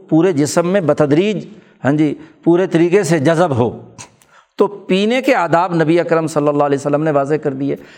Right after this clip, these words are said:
پھر پینے کے حوالے سے بتلا دیا کہ ہر پینے والی چیز جو نشہ آور ہے، وہ ممنوع اور حرام ہے۔ تو تمام مسکرات جو ہیں، وہ روک دی گئیں۔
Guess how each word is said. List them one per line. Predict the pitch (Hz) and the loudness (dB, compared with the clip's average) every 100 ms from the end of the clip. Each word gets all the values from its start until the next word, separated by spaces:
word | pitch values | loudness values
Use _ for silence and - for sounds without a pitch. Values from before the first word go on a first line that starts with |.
| _ | _
پھر | - 185 | -2 -2
پینے | 185 190 214 240 | -2 0 0 0
کے | 220 | 0
حوالے | 175 175 185 202 | 0 0 0 -2
سے | 175 | 0
بتلا | 139 165 185 | 0 2 2
دیا | 160 139 131 - - _ | 2 0 -2 -6 -20 _
کہ | 151 | -2
ہر | 101 107 233 247 | 0 0 0 0
پینے | 220 214 226 | -2 0 0
والی | 220 208 202 | 0 0 -2
چیز | - 202 208 | -2 -2 0
جو | 165 165 | 0 2
نشہ | 151 143 | 2 2
آور | 196 156 139 | 0 0 -2
ہے، | 98 - - - - _ _ _ _ _ _ _ _ - | -4 -16 -20 -20 -20 _ _ _ _ _ _ _ _ -2
وہ | 151 | 0
ممنوع | 160 147 147 180 175 - - - | 2 2 2 0 -4 -16 -20 -2
اور | 151 131 127 | -2 0 0
حرام | 147 165 | 0 -2
ہے۔ | 127 - - _ _ _ | -8 -14 -20 _ _ _
تو | 143 | -4
تمام | - 143 156 185 190 147 | -2 0 2 0 0 0
مسکرات | 160 - 165 165 190 202 | -2 0 0 2 -2 -2
جو | 170 165 | -2 0
ہیں، | 180 | 0
وہ | 165 147 | 2 2
روک | 147 120 | 0 0
دی | 131 | -2
گئیں۔ | 107 104 - | -2 -6 -12